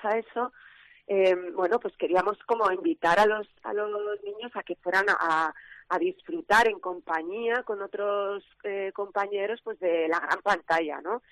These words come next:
Entonces, bueno, y además como el cortometraje es muy fácil porque, eh, so-, son, bueno, en nuestro caso es no más de quince minutos,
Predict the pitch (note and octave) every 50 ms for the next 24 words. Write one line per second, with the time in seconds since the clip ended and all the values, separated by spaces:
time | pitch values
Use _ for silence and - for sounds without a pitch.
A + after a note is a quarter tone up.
0 | - - - - - _ - F#3 G3 - G3+ G3 G3+ G3 F#3 G#3 F#3+ F#3 E3+ E3
1 | D#3 E3+ F#3 G3+ G3+ - - F#3 F3+ F3 E3+ E3+ E3+ E3+ E3+ E3 E3 E3 E3 D#3+
2 | E3 - - F3 E3+ - - F3+ F3 - F3+ E3+ E3+ - - F3+ F3+ - A3 G#3+
3 | - G3+ G#3 G#3 G3+ - - G3 A#3 A#3 - - G3+ F#3+ - F3+ F3+ - - E3+
4 | F3 F3 E3+ E3+ E3 D#3+ - _ _ - _ _ _ _ - E3 E3 E3 E3 E3
5 | D#3+ - - - F#3 E3 - - F#3 F#3 F#3 F#3 F3+ F#3 F#3+ F#3 F3+ F3 E3+ E3+
6 | - F#3+ F#3 E3+ E3+ E3 - - F#3 - F#3 F#3 F#3+ G3 - G#3 G3 G3+ F#3+ G3
7 | - _ - - - F3+ - F3+ F3+ _ - F#3 F#3 _ - - F#3 F#3 F#3 F#3
8 | G3+ A3 G#3+ - G3+ G#3 A3 A3